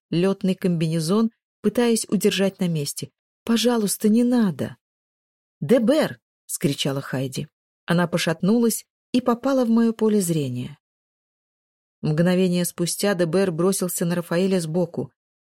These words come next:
Рукой я вцепилась в его лётный комбинезон так, что мне пришлось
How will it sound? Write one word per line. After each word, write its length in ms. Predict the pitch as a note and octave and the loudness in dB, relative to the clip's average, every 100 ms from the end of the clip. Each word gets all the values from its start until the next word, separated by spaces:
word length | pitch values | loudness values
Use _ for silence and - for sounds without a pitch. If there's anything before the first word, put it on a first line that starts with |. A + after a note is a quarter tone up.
| - | -2
Рукой 400 | F3+ F#3+ A#3 G#3+ | 0 2 2 4
я 160 | F3+ | 2
вцепилась 560 | F#3 - G3 A3+ G#3+ G3 | -2 -4 -2 0 2 0
в 60 | F#3+ | -2
его 280 | F#3+ G3+ | 0 2
лётный 380 | G3 G3 F#3+ E3+ | 2 2 0 -4
комбинезон 760 | D#3+ D#3+ D#3 D3+ D#3 F#3 G#3 D#3 _ _ _ _ | -2 -2 -2 -2 0 0 0 -2 _ _ _ _
так, 240 | G#3+ A3+ - | -2 0 -2
что 220 | - F3 | -2 0
мне 200 | F#3+ G3+ | 2 2
пришлось 600 | F#3 F3 - B3 A#3+ | 0 -2 0 0 0